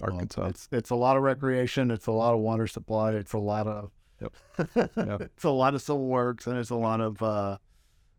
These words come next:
Speaker 2: a lot of, uh, military construction, especially with the,
Speaker 1: Yeah.
Speaker 2: the Tinker stuff. Well, I, I really appreciate you all taking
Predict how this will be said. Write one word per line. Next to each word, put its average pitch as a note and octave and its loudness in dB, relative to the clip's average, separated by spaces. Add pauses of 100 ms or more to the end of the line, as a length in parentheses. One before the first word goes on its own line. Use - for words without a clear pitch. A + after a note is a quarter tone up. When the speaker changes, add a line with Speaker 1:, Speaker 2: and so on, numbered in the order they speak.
(120)
Speaker 2:
a A#2 -4
lot G#2+ 4
of, G#2 0
uh, F#2+ 0 (200)
military A#2+ 4
construction, G2+ 0
especially A2 -2
with G2+ -8
the, G2 -6
Speaker 1:
Yeah. F#2 4
Speaker 2:
the G2+ 0
Tinker G#2 -4
stuff. F#2+ -8 (460)
Well, B2+ 4
I, D3+ 4 (380)
I C#3 4
really G3 4
appreciate C#3+ -2
you B2+ 0
all A#2+ 2
taking B2+ -2